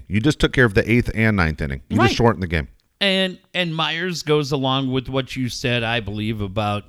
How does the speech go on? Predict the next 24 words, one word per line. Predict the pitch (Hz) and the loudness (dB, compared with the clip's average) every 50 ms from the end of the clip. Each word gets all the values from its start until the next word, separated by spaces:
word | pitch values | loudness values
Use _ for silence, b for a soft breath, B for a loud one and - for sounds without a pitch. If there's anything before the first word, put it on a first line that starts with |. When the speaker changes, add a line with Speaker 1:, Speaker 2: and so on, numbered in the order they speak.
| - - | -12 -10
Speaker 2:
Hosmer | 113 139 123 127 131 113 - 135 123 117 120 131 135 - | -6 -4 -4 -4 -4 -4 -4 -2 -2 -2 -2 -2 -4 -4
or | - 139 | -6 -6
Kinsler. | 131 - 220 254 240 156 113 78 - - | -2 0 0 0 0 -2 -6 -8 -10 -14
He | - - - 175 | -12 -8 -6 -2
just | 165 208 208 - - | -2 -2 -2 -2 -2
couldn't | - 185 190 180 175 165 135 | 0 0 0 0 -2 -2 0
do | 160 208 226 220 | 0 2 4 4
it | 156 110 | 2 2
anymore. | 90 87 87 80 78 76 - - | -2 -4 -6 -8 -10 -12 -8 -4
Speaker 1:
Yeah. | 73 78 127 | -2 0 0
Speaker 2:
He | 117 127 143 | 0 0 0
was | 139 139 139 135 123 131 | 0 0 0 -2 -2 -2
not | 147 147 147 143 139 135 - 147 | 0 0 0 0 -2 -4 -6 -6
the | 143 131 | -2 0
nasty | 135 156 160 160 160 - - - 113 | 0 2 0 0 -2 -4 -4 -4 -4
boy | 87 92 92 90 85 82 | -4 -2 -4 -4 -2 -4
anymore. | 82 80 80 82 85 85 85 85 85 - _ _ _ _ _ _ _ _ _ _ _ _ - | -4 -6 -8 -8 -8 -8 -8 -8 -10 -12 _ _ _ _ _ _ _ _ _ _ _ _ -6
Um, | 143 139 135 131 127 123 120 120 - - _ _ _ _ - - _ _ _ _ _ _ _ _ _ _ | -4 -4 -2 -4 -4 -6 -8 -10 -14 -18 _ _ _ _ -20 -20 _ _ _ _ _ _ _ _ _ _
but | 160 156 | -8 -4
goddamn, | 190 233 233 220 202 262 294 269 156 113 | -2 -2 -2 -2 -2 0 0 0 0 0
that | 139 180 214 208 | -2 -2 -2 -2
deal | - 160 156 151 151 | 0 0 2 2 2
was | 147 151 139 120 131 | 2 0 2 4 4
over. | 151 156 165 147 156 165 165 165 160 143 | 4 4 4 2 2 2 2 0 -2 -4